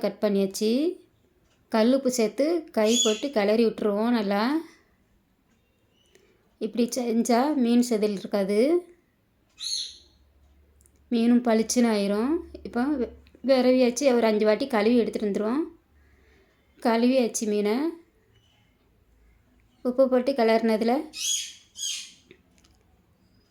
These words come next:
மீன் நல்லா க்ளீன் ஆயிடுச்சு, பளிச்சுன்னு ஆயிடுச்சு மீன். மீன் செதிலே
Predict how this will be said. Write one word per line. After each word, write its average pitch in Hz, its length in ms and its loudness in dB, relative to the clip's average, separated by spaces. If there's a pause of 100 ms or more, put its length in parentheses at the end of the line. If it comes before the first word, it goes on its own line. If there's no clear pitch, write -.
(180)
மீன் 214 240 4 (100)
நல்லா 196 260 2 (720)
க்ளீன் 220 360 4
ஆயிடுச்சு, 190 460 0 (1800)
பளிச்சுன்னு 220 520 2
ஆயிடுச்சு 208 460 -4
மீன். 190 260 4 (2000)
மீன் 247 260 6
செதிலே 226 340 2